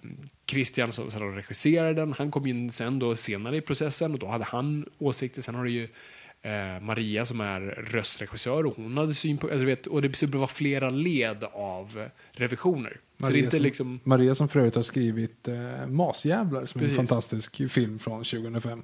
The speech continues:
Speaker 1: Gud ja, Maria Blom.
Speaker 2: Mm.
Speaker 1: Mm. Ehm, och, ehm,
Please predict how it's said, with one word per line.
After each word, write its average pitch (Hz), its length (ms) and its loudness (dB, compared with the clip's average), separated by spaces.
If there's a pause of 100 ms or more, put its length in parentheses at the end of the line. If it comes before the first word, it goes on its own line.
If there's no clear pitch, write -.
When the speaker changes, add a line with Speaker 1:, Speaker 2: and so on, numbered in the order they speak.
(140)
Speaker 1:
Gud 233 180 -2
ja, 123 80 -8 (100)
Maria 127 180 0
Blom. 120 220 -4 (360)
Speaker 2:
Mm. 170 280 2
Speaker 1:
Mm. 120 200 -6 (580)
Ehm, 127 800 2 (240)
och, - 300 -4
ehm, 135 520 6